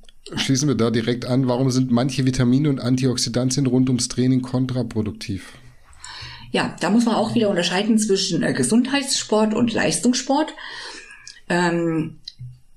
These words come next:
Speaker 2: beim Training entstehen diese freien Radikale, also die, die Schäden verursachen. Und, ähm,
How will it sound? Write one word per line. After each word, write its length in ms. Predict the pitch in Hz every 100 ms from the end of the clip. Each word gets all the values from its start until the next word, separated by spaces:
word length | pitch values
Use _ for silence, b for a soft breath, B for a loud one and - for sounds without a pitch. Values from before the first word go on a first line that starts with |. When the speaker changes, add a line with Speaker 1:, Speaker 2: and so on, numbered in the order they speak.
| - - - _ - - - -
Speaker 2:
beim 520 | 180 233 269 262 -
Training 520 | - 143 139 120 120 120
entstehen 680 | 123 - 175 214 233 - -
diese 360 | 180 160 170
freien 460 | 170 - 123 151 170
Radikale, 680 | 139 156 - 131 127 110 -
also 200 | 127 131
die, 160 | 135 180
die 160 | 170
Schäden 500 | 147 - 180 190 143
verursachen. 800 | 123 127 - 135 107 - - - B B B B B B -
Und, 420 | 147 151 147 -
ähm, 400 | 147 135 127 -